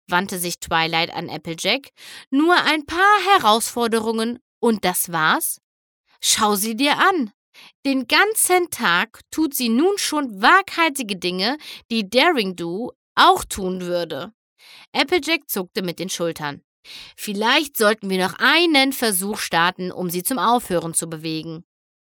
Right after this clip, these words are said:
Sie schloss zur Pinky auf und flüsterte ihr etwas ins Ohr. Pinky nickte und notierte eine weitere Herausforderung auf der Tafel.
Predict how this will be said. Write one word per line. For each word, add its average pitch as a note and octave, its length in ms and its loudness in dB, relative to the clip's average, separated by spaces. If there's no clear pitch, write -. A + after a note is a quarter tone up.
Sie G#3 200 -6
schloss C4 340 2
zur A3 140 0
Pinky F3+ 460 -4
auf F3+ 500 0
und A3 140 -4
flüsterte - 560 -4
ihr C#4+ 320 -2
etwas F#3 360 -4
ins - 300 -6
Ohr. D#3 420 -2
Pinky D4 300 0
nickte F4 560 -2
und A#3+ 420 0
notierte D#4 640 -2
eine F#3 340 0
weitere C#4+ 480 0
Herausforderung A3+ 1000 0
auf D#3+ 200 -4
der A3+ 140 0
Tafel. C#3 560 -6